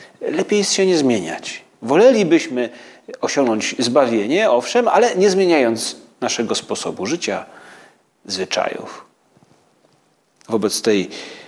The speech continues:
można powiedzieć, przytłaczającej siły Jeremiasz zachowuje pokój i w pewnym sensie jest gotów on właśnie, e, cierpieć po to, by przynieść zbawienie tym, do których został skierowany.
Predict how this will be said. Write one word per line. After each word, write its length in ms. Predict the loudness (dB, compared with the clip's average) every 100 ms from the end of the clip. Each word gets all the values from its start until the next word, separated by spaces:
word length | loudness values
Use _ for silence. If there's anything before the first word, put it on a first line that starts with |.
| -14
można 200 | -10 -6
powiedzieć, 600 | -2 0 2 0 -2 -6
przytłaczającej 800 | -2 -2 0 2 4 4 2 0
siły 440 | 0 2 4 4 2 -6 -18 -20 -4
Jeremiasz 480 | 2 4 4 2 0
zachowuje 480 | -2 0 4 4 4
pokój 520 | 2 2 2 2 0 -10 -20 -20 -20 -20 -8
i 20 |
w 40 | 2
pewnym 240 | 4 4
sensie 240 | 0 2
jest 180 | 2 2
gotów 520 | 2 2 2 0 -2 -14 -20 _ _ _ _ 0
on 240 | 2 2
właśnie, 520 | 0 0 -2 -8 -12 -10
e, 140 | -12 -12 -12 -14 -12
cierpieć 640 | 0 4 4 4 2 2 0
po 180 | 0
to, 160 | 2 2
by 220 | 2 0
przynieść 800 | -2 -2 2 2 0 -2 -6 -6
zbawienie 640 | -4 0 2 4 2 2 0
tym, 320 | 0 2 2
do 100 | 2
których 240 | 0 0
został 320 | 0 0 0
skierowany. 680 | 0 2 4 4 2 0 -4